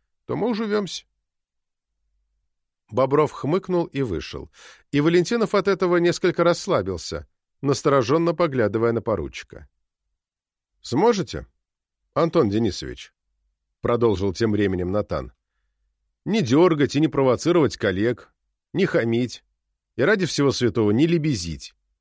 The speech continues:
Просто исполнять свой служебный долг и питаться на стороне». «Я подумаю», —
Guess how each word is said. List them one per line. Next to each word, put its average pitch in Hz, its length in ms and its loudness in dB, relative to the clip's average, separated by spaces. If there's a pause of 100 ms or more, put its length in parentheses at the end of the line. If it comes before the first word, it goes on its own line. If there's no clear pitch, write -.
(840)
Просто 220 320 0
исполнять 180 500 2
свой 127 180 0
служебный 143 560 2
долг 208 360 0
и - 20 0
питаться 160 440 -2
на 123 100 2
стороне». 80 480 -4 (1500)
«Я 180 200 4
подумаю», — 156 640 -2